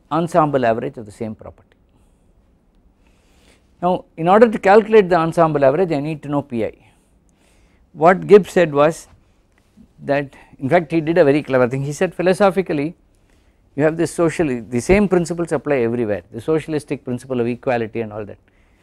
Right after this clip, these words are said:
There is no reason to treat one state as being more probable than the other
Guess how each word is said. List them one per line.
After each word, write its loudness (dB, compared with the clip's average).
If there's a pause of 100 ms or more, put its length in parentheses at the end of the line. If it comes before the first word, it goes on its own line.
(220)
There 4
is 2
no 2
reason 2
to -6
treat -4
one -2
state -2
as -2
being -2
more -2
probable -2
than -4
the -4
other -6